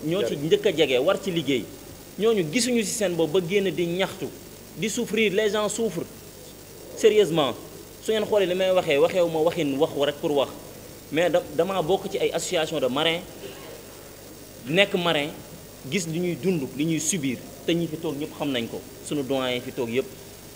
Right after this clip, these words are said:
Dafa metti, te loolu dafa war a dakk, dañ ci war a gis sunu bopp.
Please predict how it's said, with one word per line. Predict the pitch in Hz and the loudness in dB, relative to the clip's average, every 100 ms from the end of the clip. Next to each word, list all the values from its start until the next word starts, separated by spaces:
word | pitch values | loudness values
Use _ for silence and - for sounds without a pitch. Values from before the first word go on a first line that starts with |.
| - - - - - - - - - - - - - - - - - - | -18 -20 -18 -18 -18 -18 -16 -16 -14 -16 -16 -18 -18 -18 -20 -18 -18 -2
Dafa | 165 165 | 0 2
metti, | 151 147 - - - - - - - | 2 0 -4 -12 -14 -14 -14 -16 -4
te | 139 | 0
loolu | 135 123 | 2 2
dafa | 110 | 0
war | 131 | 0
a | 208 | 2
dakk, | 190 - - - - - - - - - - 135 | 0 0 -14 -18 -18 -18 -18 -20 -20 -18 -10 0
dañ | 143 | 0
ci | 156 | 2
war | 147 | 2
a | 127 | 2
gis | 104 143 | -2 -6
sunu | - 127 | -6 -6
bopp. | 107 117 | 0 0